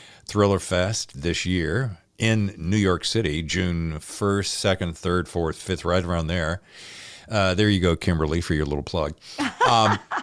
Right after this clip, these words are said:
<laughs> not only did we meet, uh, K J Howe and, uh, the executive director and had a wonderful time, but here's the thing, and, and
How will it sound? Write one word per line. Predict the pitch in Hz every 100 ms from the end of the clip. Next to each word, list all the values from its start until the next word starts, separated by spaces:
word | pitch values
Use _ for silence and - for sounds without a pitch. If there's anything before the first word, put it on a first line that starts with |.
| -
<laughs> | _ _ _ -
not | 120 151
only | 147 143 127
did | 123
we | 107 110
meet, | 107 113 110 -
uh, | 110
K | - 110
J | 107 104
Howe | 98 104 101 95 101
and, | 92 92 98
uh, | 92
the | 95 92
executive | 92 87 104 95 92
director | 92 95 92 92
and | 90 90 87 -
had | 82 95 95
a | 90
wonderful | 87 123 113 101
time, | 92 104 92 85
but | 80 85
here's | - - 127 120
the | 113
thing, | 101 110 90 85 104
and, | 101 101
and | 104